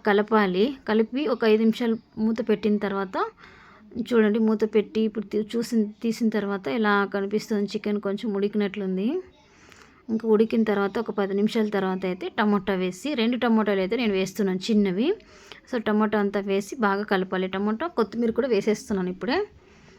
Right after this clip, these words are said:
వేసి బాగా అయితే కలపాలి. కలిప్-, చా-, బాగా కలిపిన తర్వాత మళ్ళీ మూత పెట్టేసి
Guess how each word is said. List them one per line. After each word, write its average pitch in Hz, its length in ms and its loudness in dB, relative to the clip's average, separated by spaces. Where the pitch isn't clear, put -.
వేసి 220 240 0
బాగా 196 260 4
అయితే 190 220 -4
కలపాలి. 190 500 0
కలిప్-, 208 280 0
చా-, 196 260 4
బాగా 220 180 6
కలిపిన 202 340 2
తర్వాత 180 300 -2
మళ్ళీ 233 180 2
మూత 247 140 0
పెట్టేసి 208 360 2